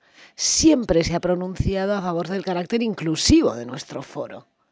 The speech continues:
y a favor de que invitemos aquí a todos los Estados miembros de la onu sin exclusión.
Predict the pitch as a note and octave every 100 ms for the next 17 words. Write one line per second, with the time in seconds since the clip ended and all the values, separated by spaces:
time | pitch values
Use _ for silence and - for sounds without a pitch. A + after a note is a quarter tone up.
0 | _ _ _ _ _ - A3 A3+ A#3 A3+
1 | A3+ G#3+ B3+ A3 F3 D#3+ D#3 G3+ F#3+ F#3
2 | G#3 F#3 F3+ - A3+ A#3 A3 - B3+ E4
3 | G3+ D3+ C#3 - E3 D3+ E3+ D#3 E3+ G#3
4 | C#4 D4+ - - - D4 A#3+ - - E3
5 | - -